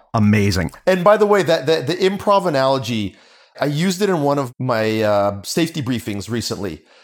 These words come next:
Speaker 2: And some, one of the students was like, "You know what? I couldn't quite,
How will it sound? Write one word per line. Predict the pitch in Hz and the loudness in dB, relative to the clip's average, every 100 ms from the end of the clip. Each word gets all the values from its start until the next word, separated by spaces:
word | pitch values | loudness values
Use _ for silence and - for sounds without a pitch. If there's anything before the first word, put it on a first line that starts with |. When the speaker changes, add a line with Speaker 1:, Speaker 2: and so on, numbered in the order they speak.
| _ _ | _ _
Speaker 2:
And | 127 120 117 113 113 110 - | -4 0 0 0 -2 -4 -8
some, | - - 160 160 139 | -6 -2 -2 -2 0
one | 165 | 0
of | 175 | 0
the | 165 | -2
students | - 147 131 | 0 -2 -2
was | 120 | -2
like, | 110 - | -2 -2
"You | |
know | 127 151 | 0 2
what? | 202 - - _ _ _ - | 2 0 -12 _ _ _ -6
I | 127 - _ _ | -6 -6 _ _
couldn't | - 196 202 - - - | -2 0 0 -4 -10 -12
quite, | - 143 151 156 | -6 2 2 2